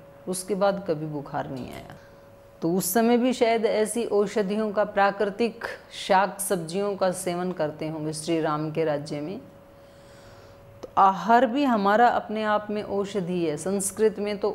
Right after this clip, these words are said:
औषधि कहा ही इनको है। गेहूँ, जौ, चना आदि जिनका फल पकने के बाद उनका अंत हो जाता है, उनको औषधि कहते हैं।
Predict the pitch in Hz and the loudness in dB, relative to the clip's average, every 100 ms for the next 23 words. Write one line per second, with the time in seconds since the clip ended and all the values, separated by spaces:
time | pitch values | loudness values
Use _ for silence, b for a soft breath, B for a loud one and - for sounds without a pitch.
0 | 190 208 196 208 196 208 - 170 175 208 | 2 0 2 0 0 -2 -2 -2 2 2
1 | 202 233 - 220 214 196 185 175 156 147 | 2 -2 -2 -2 0 0 0 0 -2 0
2 | 170 180 180 185 175 - - - 156 175 | 0 0 0 -2 -4 -8 -14 -10 -4 0
3 | 185 185 175 175 175 170 180 180 165 165 | 2 2 0 -2 -2 0 0 0 0 -2
4 | 175 175 B B B B - 170 220 208 | -4 -6 B B B B -4 0 2 4
5 | 220 - - 220 226 226 - - - - | 2 0 0 2 4 2 -2 -12 -20 -6
6 | - 196 208 214 208 214 196 196 196 202 | -2 -2 0 -2 0 0 2 2 2 -2
7 | 202 196 - 196 214 196 175 156 151 147 | -2 -2 0 -2 -2 0 -2 2 2 2
8 | 165 190 - 185 185 190 180 185 185 208 | 0 -2 -4 -4 -4 -4 -4 -2 -2 -2
9 | 170 190 170 135 - 143 143 127 | 0 0 0 -2 -4 -10 -10 -12